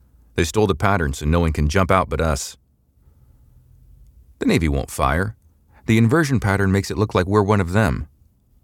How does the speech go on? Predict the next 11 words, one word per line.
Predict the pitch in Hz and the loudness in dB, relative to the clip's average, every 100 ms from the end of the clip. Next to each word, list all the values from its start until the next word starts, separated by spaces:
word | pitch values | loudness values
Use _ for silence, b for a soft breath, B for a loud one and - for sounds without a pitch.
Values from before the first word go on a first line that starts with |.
| _ _ _ _ _ _ _ b - | _ _ _ _ _ _ _ b -4
Samantha | 104 101 98 80 | 0 2 0 -2
pulled | 87 82 | -2 -2
her | 69 | 0
head | 76 65 | -2 0
back. | 67 62 - _ _ _ _ | -2 -4 -10 _ _ _ _
The | - | -8
Kestrels, | - 110 107 - 50 - - _ _ - | -2 -2 -2 -8 -10 -12 -18 _ _ -4
multiple | 82 92 101 | -2 -2 -4
teams | 92 110 98 | -2 0 0
of | 76 | -2
them, | 52 | -6